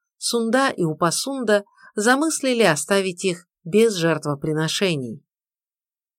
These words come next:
Исполняя волю братьев, воины их прошли по земле, как буря,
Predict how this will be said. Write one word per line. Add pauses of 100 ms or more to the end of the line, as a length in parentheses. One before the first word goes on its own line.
(400)
Исполняя
волю
братьев, (320)
воины
их
прошли
по
земле,
как
буря,